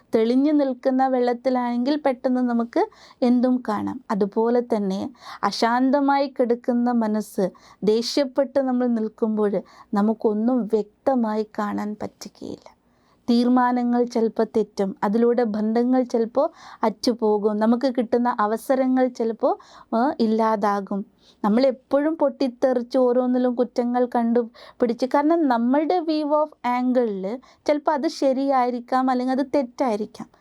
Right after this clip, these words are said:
നമ്മളെപ്പോഴും ഒരു കാര്യം പറയുമ്പോൾ, ഒരു കാര്യം ചെയ്യുമ്പോൾ, അഥവാ നമ്മൾ, ഏ, മറ്റുള്ളവരെ ഏൽപ്പിക്കുമ്പോൾ അവർക്ക് ചെയ്യാൻ പറ്റാതാകുന്ന ഒരു സ്ഥിതി വരുമ്പോൾ നമ്മൾ അവരുടെ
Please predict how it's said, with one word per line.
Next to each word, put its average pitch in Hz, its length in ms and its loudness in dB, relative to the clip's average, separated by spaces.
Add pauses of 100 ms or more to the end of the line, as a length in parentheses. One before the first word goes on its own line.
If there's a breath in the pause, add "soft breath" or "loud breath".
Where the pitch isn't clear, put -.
(260 soft breath)
നമ്മളെപ്പോഴും 269 880 2
ഒരു 311 120 0
കാര്യം 262 580 0
പറയുമ്പോൾ, 233 600 0
ഒരു 240 100 0
കാര്യം 240 460 0
ചെയ്യുമ്പോൾ, 220 540 0 (320 loud breath)
അഥവാ 277 260 2
നമ്മൾ, 262 340 2 (120)
ഏ, 226 100 2
മറ്റുള്ളവരെ 254 760 0
ഏൽപ്പിക്കുമ്പോൾ 226 840 0
അവർക്ക് 247 300 -2
ചെയ്യാൻ 254 520 0
പറ്റാതാകുന്ന 240 960 0
ഒരു 262 120 0
സ്ഥിതി 254 340 -2
വരുമ്പോൾ 202 460 0 (500 loud breath)
നമ്മൾ 233 280 2 (120)
അവരുടെ 247 640 2